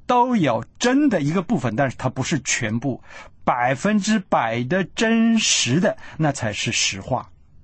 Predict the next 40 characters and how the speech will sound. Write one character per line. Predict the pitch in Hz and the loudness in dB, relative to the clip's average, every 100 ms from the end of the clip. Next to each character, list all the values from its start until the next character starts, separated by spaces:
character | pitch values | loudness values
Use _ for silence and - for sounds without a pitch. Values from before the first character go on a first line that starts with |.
| - - - | -20 -20 -14
它 | - 156 | -4 0
有 | 135 123 | 2 2
一 | 151 | 0
部 | - - 381 | 0 0 2
分 | 226 170 | 2 0
是 | 123 135 | 0 -2
真 | - 156 151 | -2 -2 0
实 | 139 110 | -2 -6
的， | 95 - - - - - - | -8 -10 -14 -20 -20 -20 -16
她 | - 175 | -4 0
是 | 190 - 165 | 0 0 0
我 | 104 | -2
的 | 110 104 - - _ - | -2 -4 -6 -20 _ -2
妹 | 147 127 | 0 0
妹。 | 92 - - - - - - - | -4 -10 -20 -20 -20 -20 -18 -2
但 | 294 | 0
是 | 214 | 0
她 | - - 311 | 0 0 2
也 | 240 185 170 | 4 4 2
是 | - 311 | 2 2
你 | 185 | 2
的 | 175 | 0
妻 | - - 302 | 0 2 2
子， | 247 160 | 2 2
你 | 170 | 2
怎 | 147 | 2
么 | 127 | 0
没 | 135 | 2
有 | 143 | 0
说 | 107 123 117 | -2 -4 -4
呢？ | 117 - - - - - - - - - - - - - - - - - | -6 -12 -20 -20 -20 -20 -20 -20 -20 -20 -20 -20 -20 -20 -20 -20 -20 -20
所 | - 123 | -8 -4
以 | 104 | -4
亚 | 120 113 | -4 -2
伯 | 113 | -2
拉 | 101 | -4
罕 | 107 | -6
讲 | - 104 - | -8 -8 -8
的 | 107 | -8
是 | - 120 | -6 -6